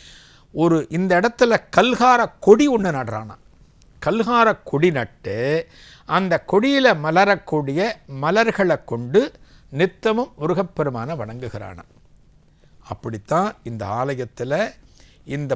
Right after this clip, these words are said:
புஷ்பத்தினுடைய முக்கியத்துவமானது ஆரம்பிச்சுது. அப்படிதான் இந்த பூவை வச்சு வணங்க ஆரம்பிக்கிறான். அதன்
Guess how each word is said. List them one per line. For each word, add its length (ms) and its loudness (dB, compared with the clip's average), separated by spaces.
புஷ்பத்தினுடைய 1120 -2
முக்கியத்துவமானது 1160 -4
ஆரம்பிச்சுது. 560 -2
அப்படிதான் 380 4
இந்த 80 6
பூவை 220 6
வச்சு 220 2
வணங்க 300 -2
ஆரம்பிக்கிறான். 640 -4
அதன் 340 0